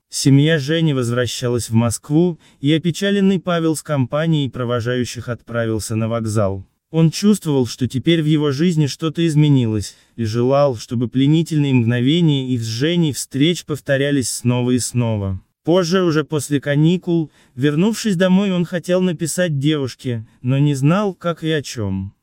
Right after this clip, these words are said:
Тогда Павел впервые узнал, как порой трудно бывает писать письма, и понял, что ему очень не нравится это занятие.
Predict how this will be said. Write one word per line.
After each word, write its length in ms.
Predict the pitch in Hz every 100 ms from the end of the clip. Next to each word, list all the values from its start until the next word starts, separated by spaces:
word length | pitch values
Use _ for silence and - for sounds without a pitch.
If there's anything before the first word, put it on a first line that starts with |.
| _ _
Тогда 340 | 135 123 151
Павел 360 | 151 151 147 139
впервые 500 | - 143 131 143 151
узнал, 460 | 147 135 139 127 113
как 240 | 123 -
порой 340 | 127 123 151
трудно 380 | 143 131 117 117
бывает 420 | 117 120 131 135
писать 380 | - 117 127 117 -
письма, 560 | 143 143 - 110 104 101 _
и 180 | - 120
понял, 460 | 113 139 151 139 113
что 180 | - 113
ему 360 | 113 127 143
очень 320 | 156 - 135
не 80 | 127
нравится 500 | 117 120 117 110 -
это 220 | 117 113
занятие. 760 | 104 107 110 104 - 104 98